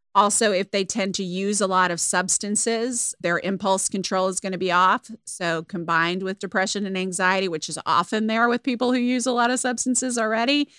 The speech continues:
'cause they're trying to self-medicate, their impulse control is less and they are more likely to do something irrational or drastic when they aren't of sound mind or body, right? So if your partner is someone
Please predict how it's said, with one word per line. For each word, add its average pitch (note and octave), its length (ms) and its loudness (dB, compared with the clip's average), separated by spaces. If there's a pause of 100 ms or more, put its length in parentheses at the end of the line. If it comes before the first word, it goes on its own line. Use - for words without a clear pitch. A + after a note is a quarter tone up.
(240)
'cause F#3 120 -2
they're G3+ 140 2
trying G#3 460 2
to F#3+ 120 -4
self-medicate, A3 920 0 (340)
their G3 160 6
impulse C4 420 2
control G#3+ 360 0
is G3+ 160 0
less F#3+ 340 4
and F#3 180 -4
they F3+ 140 -2
are F#3+ 180 4
more F3+ 240 -2
likely E3+ 460 -2
to E3+ 100 -12
do F3+ 200 -4
something E3+ 640 -6 (340)
irrational F3+ 640 2
or F3 100 -2
drastic A3 600 2
when F3 160 -4
they F3+ 140 -4
aren't F3 320 0
of F3 100 -8
sound E3+ 400 -2
mind E3+ 340 -4
or E3+ 80 -8
body, E3 400 -4
right? F3 300 -6
So - 180 -2
if G#3+ 320 -2
your C4 140 0
partner G#3+ 420 2
is F3 160 -4
someone F3+ 520 -2